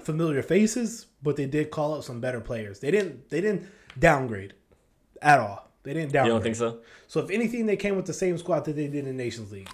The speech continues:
Speaker 2: I think they downgraded just a little bit.
Speaker 1: What, they didn't call up one player that they had in Nations League?
Speaker 2: Well, they're, they're, they're missing, um,
Speaker 1: They wanted Jimenez, bro.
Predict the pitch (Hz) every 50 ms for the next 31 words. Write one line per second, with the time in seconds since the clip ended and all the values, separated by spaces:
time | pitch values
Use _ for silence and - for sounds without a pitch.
0 | - - - 494 427 - 208 165 160 143 123 127 120 120 113 113 110 110 117 131
1 | - - 110 101 104 120 - 359 381 427 427 427 440 427 415 415 415 415 415 403
2 | 403 - 403 403 415 403 381 349 - 143 135 131 120 110 107 120 120 120 117 117
3 | 127 131 127 120 113 - 139 135 131 120 110 120 135 139 127 - 143 139 139 135
4 | 135 123 143 131 131 135 131 131 123 127 135 127 139 156 143 151 156 156 160 170
5 | - 92 120 135 135 131 123 117 113 104 104 127 131 131 127 127 127 120 107 117
6 | 131 107 - - - - 98 113 120 120 117 110 107 - 110 101 101 98 98 101
7 | 104 95 - - 92 90 87 85 85 85 95 104 95 180 208 226 285 320 311 214
8 | 185 185 185 196 190 156 120 110 107 110 120 120 117 117